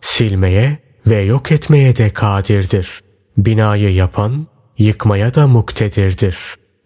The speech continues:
Daima taat, korku ve çekinme ayağı üzerinde ol. Ta ki ölüm gelinceye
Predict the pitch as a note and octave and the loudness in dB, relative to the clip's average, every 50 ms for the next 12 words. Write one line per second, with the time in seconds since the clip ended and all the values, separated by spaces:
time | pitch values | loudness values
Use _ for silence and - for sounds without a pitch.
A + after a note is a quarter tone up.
0 | - A2 G#2+ B2 C#3+ D#3 D#3 D3 C3+ B2+ B2 A#2+ A2+ A2 G2+ - - - F#2+ F2+ | -2 0 2 2 2 2 2 4 4 4 4 4 4 2 2 0 0 -2 -2 0
1 | G2 A#2+ C3 - - - - - - _ _ _ _ - - A2+ G2 F#2 F#2 - | -2 -4 -4 -6 -12 -14 -16 -16 -18 _ _ _ _ -4 -4 -2 -2 -4 -6 -4
2 | - A#2 A#2 C3+ C#3+ - _ _ _ _ - A2 A2+ G#2+ G2 - - - G#2+ G#2 | -2 -2 -2 -2 -4 -8 _ _ _ _ -2 0 0 0 0 -2 -2 -4 -4 -2
3 | - A#2 G2+ G2+ A2 B2+ C#3 D3 D3 C#3+ C#3+ C#3 C3+ B2 A2+ G#2+ - - - A2 | -2 -2 0 0 2 2 2 2 4 4 4 4 4 4 4 2 0 0 0 0
4 | G2+ G2 F#2+ G2 F#2+ G#2+ G2 G2 F#2+ F#2 F2+ F2 E2+ - _ _ _ _ _ _ | 0 0 0 0 2 2 2 2 0 0 -2 -4 -6 -10 _ _ _ _ _ _
5 | - G#2+ G2 F2+ F2+ - - - G#2+ A#2 C3+ C#3+ - _ _ _ _ _ - A#2+ | -4 -2 -2 -2 -4 -4 -4 -2 -2 -2 -2 -6 -8 _ _ _ _ _ 0 0
6 | A#2 G#2+ A2 G#2+ G#2+ G#2+ F#2 G#2+ G#2 G2+ G2+ G2 F#2+ F2+ - G#2 F#2 F#2 G#2 C3 | 2 2 2 2 0 0 0 0 0 0 0 0 0 -2 -2 -2 0 0 0 0
7 | D3 C#3+ | -2 -4